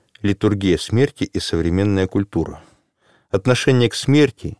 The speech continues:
и смыслу нашего земного существования,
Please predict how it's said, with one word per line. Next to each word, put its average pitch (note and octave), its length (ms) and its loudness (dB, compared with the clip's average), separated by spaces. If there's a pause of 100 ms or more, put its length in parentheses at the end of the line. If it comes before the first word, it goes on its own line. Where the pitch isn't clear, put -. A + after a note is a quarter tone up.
(300)
и G#2+ 100 0
смыслу A2 480 0
нашего G2+ 400 2
земного F#2 640 0
существования, D#2+ 920 -2